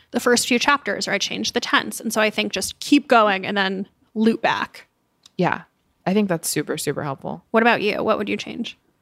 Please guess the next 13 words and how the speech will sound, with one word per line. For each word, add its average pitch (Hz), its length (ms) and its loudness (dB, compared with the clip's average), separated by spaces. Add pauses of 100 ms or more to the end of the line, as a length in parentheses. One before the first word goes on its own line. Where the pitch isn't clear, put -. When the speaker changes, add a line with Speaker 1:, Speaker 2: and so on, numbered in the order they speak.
(200)
Speaker 2:
I 190 80 2
think 208 200 -2
I 233 100 2
would 247 140 0
try 156 240 0
harder 147 380 0
to 156 160 -10
be 147 160 -2
more 143 180 -2
consistent - 800 -4
with 196 200 -2
it, 214 280 2 (120)
because 156 840 0